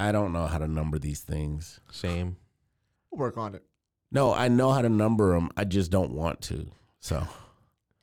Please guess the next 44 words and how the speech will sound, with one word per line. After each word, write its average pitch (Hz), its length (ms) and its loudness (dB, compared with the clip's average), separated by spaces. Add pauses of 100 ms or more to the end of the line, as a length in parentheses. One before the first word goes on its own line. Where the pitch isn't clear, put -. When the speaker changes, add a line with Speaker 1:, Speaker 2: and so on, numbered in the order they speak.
(500)
Speaker 3:
Okay, 135 220 -4
well, 123 120 -4
instead 135 220 -4
of 135 80 -2
this 131 160 -4
episode 127 680 -6
number, 131 460 -2
this 120 240 -8
was, 127 400 -6
uh, 123 260 -4
just 131 280 -10
all 147 120 0
about 170 240 0
She-Hulk. 127 540 -6 (840)
Speaker 1:
Sure. - 320 -6 (280)
Speaker 3:
Yeah. 175 240 -4
Speaker 2:
Sure. 170 240 -6
Speaker 3:
I - 80 -2
hope 147 100 2
you 156 80 2
guys 151 240 2
learned 156 220 -2
something 160 220 -6
really 160 260 -2
cool. 202 400 0
Um, 127 380 -2
if 120 240 -6
y'all, 127 400 0
uh, 123 280 -2 (440)
have 131 240 -6
any 139 220 -4
other 131 240 -2
characters 143 640 -4
y'all 131 140 -6
wanna 139 220 -8
learn 143 200 -6
about 143 300 -4
or 139 100 -2
any 135 160 -8
storylines 139 560 -6
you 123 60 2
Speaker 2:
Yeah. 127 80 0
Speaker 3:
wanna 104 120 -2
hear, 143 400 -8